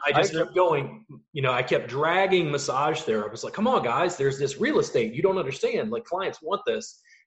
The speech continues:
Speaker 1: And they're like, "No, my clients want massage." And I'm like, "Ooh, wee, wow, do we have a difference of opinion?" And Stretch Lab and Stretch Zone just boomed on the scene 'cause they're a corporate entity. They have more financial backing.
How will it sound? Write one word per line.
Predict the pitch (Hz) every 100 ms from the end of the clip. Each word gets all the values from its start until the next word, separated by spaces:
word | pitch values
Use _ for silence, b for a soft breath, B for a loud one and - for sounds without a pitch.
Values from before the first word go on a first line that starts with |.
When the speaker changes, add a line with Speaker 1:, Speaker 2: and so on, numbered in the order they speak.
| -
Speaker 1:
And | 151
they're | 160
like, | 156 180
"No, | 214 214 208
my | 208 214
clients | 233 226 220
want | 196 123
massage." | 123 - 170 156 107 95 -
And | 131
I'm | 143
like, | 139 135 190
"Ooh, | 254 254 262 269 269 269 262 247 202 196
wee, | 214 233 240 233 185 113 - - 147
wow, | 170 165 156 123 110 -
do | 131
we | 143
have | 139 123
a | 110
difference | - - 120 113
of | 110
opinion?" | - 127 113 104 -
And | 123 - b b b
Stretch | - 196 208 208
Lab | 185 165
and | 135
Stretch | - - 190
Zone | 160 151 131
just | 120 113 104 _ 117
boomed | 143 170 165 143 117 104 98 -
on | 131 120
the |
scene | 107 - 156 135 107 101 _
'cause | 123
they're | 139 127
a | -
corporate | 165 151 127
entity. | 135 135 - 131
They | 123
have | 117
more | 113 110
financial | 120 113 127 135 123
backing. | 117 123 127 123 120